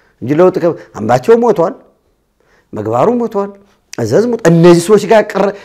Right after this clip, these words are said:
እነዚህ ሰዎች ችግር አለባቸው ወይ ነበረባቸው ወይ? ወል ካለባቸው እንዲህ፣ እንዲህ፣ እንዲህ ነው ብሎ ተቆጥሮ ችግራቸውን ማቅረብ ነው። እ፣ ግርማን ስትገድይ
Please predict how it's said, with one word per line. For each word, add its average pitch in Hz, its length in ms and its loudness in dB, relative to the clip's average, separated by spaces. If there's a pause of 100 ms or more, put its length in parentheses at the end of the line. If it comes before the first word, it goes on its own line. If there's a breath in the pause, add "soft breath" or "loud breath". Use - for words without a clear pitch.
እነዚህ 196 300 4
ሰዎች 226 260 0
ችግር 180 260 -2
አለባቸው 208 520 2
ወይ 175 160 0 (140)
ነበረባቸው 202 680 0
ወይ? 202 180 -2 (1080)
ወል 208 320 4
ካለባቸው 240 640 2
እንዲህ፣ 214 180 0
እንዲህ፣ 202 160 -4
እንዲህ 202 160 0
ነው 202 120 2
ብሎ 196 140 2
ተቆጥሮ 208 440 2
ችግራቸውን 170 480 -2
ማቅረብ 180 340 -4
ነው። 90 120 -12 (1400)
እ፣ 156 160 -2
ግርማን 185 400 -4
ስትገድይ 175 500 -6